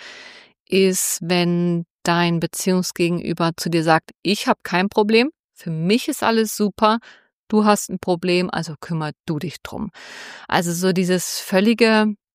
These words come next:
ja, Negieren und sich davon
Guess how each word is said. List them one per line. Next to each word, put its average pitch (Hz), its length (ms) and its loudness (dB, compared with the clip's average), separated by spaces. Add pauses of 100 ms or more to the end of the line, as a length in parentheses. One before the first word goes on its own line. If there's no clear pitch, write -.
(1600)
ja, 180 200 -6
Negieren 190 840 2 (160)
und 175 440 0 (520)
sich - 260 -8
davon 175 260 -2